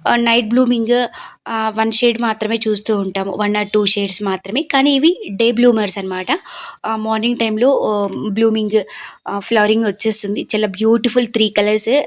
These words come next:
రేర్ కలర్స్ అన్నమాట. ఆ, మనకైతే ప్యాకింగ్ ప్రొసీజర్‌లో ఇప్పుడైతే ప్రజెంట్ అయితే మనం సేల్‌కి అవైలబుల్‌గా ఉన్నాయి. ఎవరైనా ఒకసారి కలర్స్ అన్నీ కూడా చూసుకొని ఆ ప్లాంట్ సైజ్ ఇవన్నీ కూడా, ఆ,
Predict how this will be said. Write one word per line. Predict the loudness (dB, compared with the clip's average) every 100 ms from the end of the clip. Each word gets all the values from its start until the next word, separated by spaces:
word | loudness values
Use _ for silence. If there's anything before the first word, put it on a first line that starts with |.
| 0
రేర్ | 2 2 2
కలర్స్ | 0 0 -2 -4
అన్నమాట. | -6 -6 -4 -4 -6 -18 -18 -14 -8
ఆ, | -6
మనకైతే | -4 -4 -2 -2 0
ప్యాకింగ్ | -2 0 -2 -2 -6 -4
ప్రొసీజర్‌లో | -4 -4 -2 -2 2 2 2
ఇప్పుడైతే | 0 -2 -2
ప్రజెంట్ | -2 -2 -2 -2
అయితే | -2 -4
మనం | -4 -4 -4 -6
సేల్‌కి | -6 -4 -4 -2
అవైలబుల్‌గా | -4 -2 -4 -4 -4 -4
ఉన్నాయి. | -4 -4 -4 -6 -18 -20 -10 -4
ఎవరైనా | 0 2 2
ఒకసారి | 0 -2 0
కలర్స్ | 0 2 2 2 -2
అన్నీ | -2 -2
కూడా | -2 -2 -2
చూసుకొని | -2 -4 -4 -6 -4 -2
ఆ | -4
ప్లాంట్ | -6 -8 -10 -8 -8
సైజ్ | -4 -2 -2 -4 -6 -8 -10 -12 -10
ఇవన్నీ | -6 -4 -4
కూడా, | -2 0 0 -2 _ -8
ఆ, | -6 -4 -4